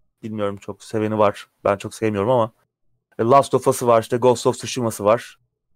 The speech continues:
Çok da güzel oyunlar çıktı. Tamam, hani benim için bir elin parmaklarını zar zor geçiyor.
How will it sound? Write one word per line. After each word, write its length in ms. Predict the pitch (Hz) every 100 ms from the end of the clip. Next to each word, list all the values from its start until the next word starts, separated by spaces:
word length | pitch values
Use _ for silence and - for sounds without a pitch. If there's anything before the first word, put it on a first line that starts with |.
| _ _ _ _ _
Çok 220 | 156 156
da 40 | 147
güzel 220 | 123 135
oyunlar 280 | 135 165 156
çıktı. 200 | 160 139
Tamam, 220 | 151 127
hani 240 | 131 131 -
benim 420 | 123 117 151 156
için 380 | 147 160 156 - _ _ _ _ _ _ -
bir 280 | 131 123 190
elin 260 | 160 165
parmaklarını 640 | 156 151 156 160 160 160 151
zar 220 | 160 165
zor 220 | 147 139
geçiyor. 480 | 123 120 117 117